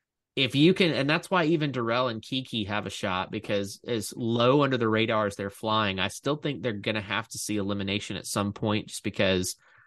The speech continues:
this has become just such an alliance-driven game at this point that you can't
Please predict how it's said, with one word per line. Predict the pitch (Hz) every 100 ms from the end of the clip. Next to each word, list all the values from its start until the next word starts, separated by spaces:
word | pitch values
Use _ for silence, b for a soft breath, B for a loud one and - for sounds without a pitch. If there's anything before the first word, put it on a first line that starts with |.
| b b b _ -
this | 135 123
has | 123
become | - 113 117 101
just | 104 -
such | 123 117
an | 123
alliance-driven | 98 90 95 101 98 80 - 110 95 87
game | 82 95 101 90
at | 76 -
this | 92
point | - 98 87 92 _ _ _ _ _ _ _ _ _ -
that | 131 104
you | 110
can't | - - 123 123